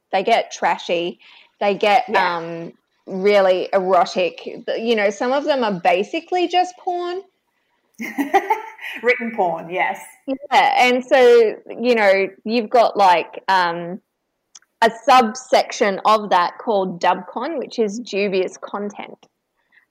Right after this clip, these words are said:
Speaker 2: Mm,
Speaker 1: Um,
Speaker 2: okay.
Speaker 1: w-, which is, like, you know, you would see, um, incest and assault and, you know,
Speaker 2: Wow.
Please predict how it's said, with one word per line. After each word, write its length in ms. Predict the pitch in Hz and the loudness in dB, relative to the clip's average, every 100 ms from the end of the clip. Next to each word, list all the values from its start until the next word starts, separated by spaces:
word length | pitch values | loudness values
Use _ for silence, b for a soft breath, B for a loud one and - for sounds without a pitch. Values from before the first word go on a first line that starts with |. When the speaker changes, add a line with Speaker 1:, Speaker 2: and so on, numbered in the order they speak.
| - | -2
Speaker 2:
Mm, 280 | 208 196 185 | 2 4 2
Speaker 1:
Um, 100 | 185 | 0
Speaker 2:
okay. 180 | 180 226 | -4 -6
Speaker 1:
w-, 320 | 202 190 185 - | -6 -6 -8 -8
which 220 | 214 - | -8 -4
is, 140 | 220 214 | -4 2
like, 220 | 190 190 | 0 0
you 80 | 202 | -2
know, 140 | 185 180 | 0 2
you 340 | 175 190 196 | 0 -2 -2
would 240 | 180 180 | -2 -6
see, 500 | _ 196 180 180 175 - | _ -4 -2 -2 -4 -4
um, 360 | 170 165 165 - _ _ _ _ _ - | -4 -4 -8 -14 _ _ _ _ _ -4
incest 880 | 226 208 208 208 196 190 190 - - - | -2 0 -4 -2 -2 -2 -6 -18 -14 -8
and 220 | 185 170 | -6 -6
assault 840 | 175 - 208 190 185 156 - - - | -10 -2 4 4 4 2 -6 -16 -12
and, 480 | 185 170 165 165 175 - | -8 -8 -8 -12 -14 -14
you 160 | 185 196 | -4 -2
know, 40 | |
Speaker 2:
Wow. 300 | 214 175 - | 0 -2 -4